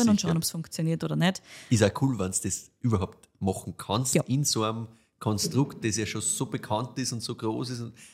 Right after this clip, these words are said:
Speaker 2: das finde ich schon leiwand.
Speaker 1: Mhm.
Speaker 2: Weil ich find's ja eigentlich geil. Also, natürlich ist das bitter, wenn du dann halt was am Markt bringst, was halt dann nicht so funktioniert hat, wie du das
Speaker 1: Ja.
Speaker 2: vorgestellt hast und bla bla.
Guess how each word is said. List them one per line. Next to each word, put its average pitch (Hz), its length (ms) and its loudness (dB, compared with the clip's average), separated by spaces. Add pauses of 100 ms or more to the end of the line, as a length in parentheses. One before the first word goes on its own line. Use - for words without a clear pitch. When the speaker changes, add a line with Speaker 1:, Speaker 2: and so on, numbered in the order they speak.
Speaker 2:
das 120 140 0
finde 151 180 -2
ich 147 80 -2
schon 131 160 0
leiwand. 95 480 0
Speaker 1:
Mhm. 175 180 2
Speaker 2:
Weil 107 120 6
ich 120 60 2
find's 131 200 -2
ja 113 60 -2
eigentlich 120 360 -6
geil. 92 220 -4
Also, 95 160 -6 (800)
natürlich 117 360 0
ist - 120 -6
das 95 120 -6
bitter, 123 460 0
wenn 98 140 -2
du 98 80 -10
dann 98 220 -8
halt 95 160 -10
was 92 200 -8 (460)
am 101 200 2
Markt 101 280 -2
bringst, 104 400 -4
was 92 200 -4
halt 98 180 -4
dann 92 160 -8
nicht 92 160 -8
so - 60 -8
funktioniert 104 560 -2
hat, 139 120 -2
wie 120 80 -6
du 117 60 -10
das - 120 -2
Speaker 1:
Ja. 196 100 6
Speaker 2:
vorgestellt 110 400 -4
hast 113 180 -6
und 98 100 -8
bla 90 140 -6
bla. 95 300 -4